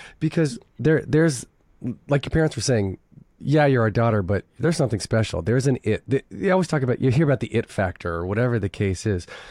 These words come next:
So when you're, when you're teaching, when now at this point in your career, Tony nominated, you're originating now your second role, and, like, you're at this great place. In looking back, we're talking about young Robin, where you're like, "All I wanted to do was be on stage and do this and this," and now you've done it and you're doing it.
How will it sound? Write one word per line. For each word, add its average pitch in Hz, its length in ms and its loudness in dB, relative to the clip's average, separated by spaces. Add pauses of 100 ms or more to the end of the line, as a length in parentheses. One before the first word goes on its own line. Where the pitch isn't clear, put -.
(120)
So 131 200 0
when 131 200 2
you're, 156 360 2 (600)
when 156 240 4
you're 156 120 4
teaching, 117 640 0
when 98 300 0
now 131 300 4
at 110 100 -2
this 127 160 0
point 123 220 2
in 113 60 4
your 101 120 0
career, 95 340 -2
Tony 117 340 2
nominated, 98 600 -4
you're 98 320 0
originating 104 480 2
now 104 140 2
your 95 160 0
second 120 480 -2
role, 90 420 -2 (380)
and, 92 480 -2 (120)
like, 98 160 -6
you're 107 120 2
at 110 80 -2
this 92 140 -4
great 107 380 0
place. 117 400 -2 (200)
In 110 200 0
looking 113 300 2
back, 113 300 0
we're 107 80 -2
talking 123 400 -2
about 107 360 0
young 113 220 2
Robin, 104 500 2 (140)
where 113 200 2
you're 110 140 2
like, 110 200 0
"All 233 120 4
I 226 60 4
wanted 202 280 4
to 185 40 2
do 240 80 4
was 160 140 2
be 196 160 2
on 156 100 2
stage 190 340 2
and 127 160 2
do 170 120 4
this 165 160 2
and 151 100 2
this," 156 160 2
and 107 100 2
now 107 140 2
you've 113 240 -2
done 113 200 -2
it 95 160 -6
and - 100 -16
you're 95 100 -8
doing 120 240 0
it. 104 120 0